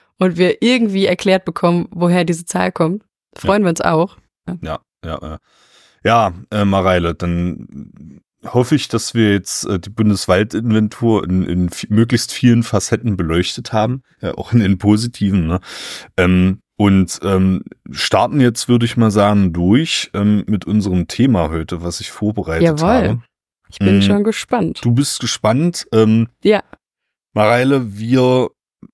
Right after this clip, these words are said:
Speaker 2: müssen mal wieder über Archäologie reden. Das ist,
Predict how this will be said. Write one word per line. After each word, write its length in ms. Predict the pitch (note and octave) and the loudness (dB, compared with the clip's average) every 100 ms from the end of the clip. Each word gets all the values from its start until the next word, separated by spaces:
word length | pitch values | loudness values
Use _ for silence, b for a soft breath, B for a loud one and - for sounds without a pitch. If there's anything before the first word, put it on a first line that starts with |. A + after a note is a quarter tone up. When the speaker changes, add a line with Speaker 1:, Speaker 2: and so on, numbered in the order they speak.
| - | -10
Speaker 2:
müssen 460 | C#3+ D3+ E3+ D3+ | -4 -2 0 0
mal 320 | C3 B2+ C3 | 2 2 2
wieder 240 | A#2 C3 C3+ | 0 2 2
über 340 | A#2+ A2+ G2+ | 2 0 0
Archäologie 800 | A2+ A2 A#2+ G#2 F#2 D#2 D2 E2+ | -2 -2 2 2 2 -4 -10 -14
reden. 440 | D2+ E2 D2+ E2+ G2 B B | -14 -14 -14 -14 -16 B B
Das 240 | - - - | -6 -6 -4
ist, 160 | A2 | 0